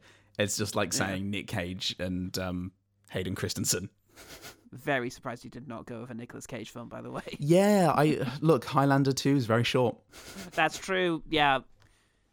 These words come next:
Speaker 2: Yeah, I think I mentioned that in the prediction, which we shall come to. So,
Speaker 1: Uh, okay.
Speaker 2: uh, the other plot point I had was uh, the little kid is driving and swearing whilst his adult best friend murders people with dynamite and talks to the camera.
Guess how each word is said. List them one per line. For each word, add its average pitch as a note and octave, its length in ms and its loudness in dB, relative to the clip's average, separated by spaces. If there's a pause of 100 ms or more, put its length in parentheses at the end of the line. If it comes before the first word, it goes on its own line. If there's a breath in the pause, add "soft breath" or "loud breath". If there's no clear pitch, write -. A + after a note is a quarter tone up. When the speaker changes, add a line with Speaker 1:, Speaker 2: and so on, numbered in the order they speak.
(160)
Speaker 2:
Yeah, B2+ 200 0
I C3+ 60 -2
think C#3 180 -8
I C3+ 60 -4
mentioned B2+ 220 -8
that A2 40 -6
in A2+ 60 -10
the A#2 60 -10
prediction, A#2+ 320 -10
which A#2+ 140 -14
we C3 80 -10
shall C#3 140 -16
come C3+ 260 -6
to. - 160 -14
So, C3+ 300 -2
Speaker 1:
Uh, F#2+ 320 -2
okay. - 140 -4
Speaker 2:
uh, C3+ 100 -4
the C3+ 200 -8
other D#3+ 180 2
plot D#3 240 2
point C#3 220 -2
I C3 80 0
had B2+ 260 -4
was B2 240 -6 (520 soft breath)
uh, F3 140 6
the D#3+ 100 -2
little B3 200 0
kid A3 200 -2
is G3 120 -4
driving G3+ 380 2
and F#3+ 120 -4
swearing G3 420 2
whilst B2 220 -6
his C#3+ 200 -2
adult E3 340 6
best D#3 260 2
friend D3 260 2
murders D#3 440 2
people A#2+ 300 -2
with B2 180 -8
dynamite C#3+ 540 0
and A2+ 80 -12
talks C3 260 -4
to - 100 -16
the C3 80 -8
camera. D3+ 420 -2